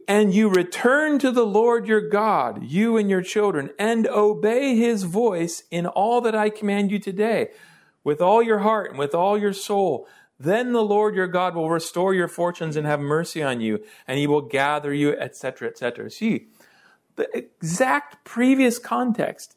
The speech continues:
is actually a, a redemption oracle about how they were gonna break the law,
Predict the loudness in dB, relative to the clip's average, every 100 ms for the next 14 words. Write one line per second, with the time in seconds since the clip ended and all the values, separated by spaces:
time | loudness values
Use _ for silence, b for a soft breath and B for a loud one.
0 | -8 -4 2 2 4 8 10 10 10 6
1 | 2 B B B B B _ _ _ _
2 | _ 4 8 10 10 6 4 2 0 0
3 | 2 4 4 0 -4 -6 -10 _ _ _
4 | 4 8 8 6 2 4 6 4 2 -2
5 | -10 _ _ _ _ _ -20 -6 4 8
6 | 8 8 6 6 6 6 4 2 4 4
7 | 4 0 -2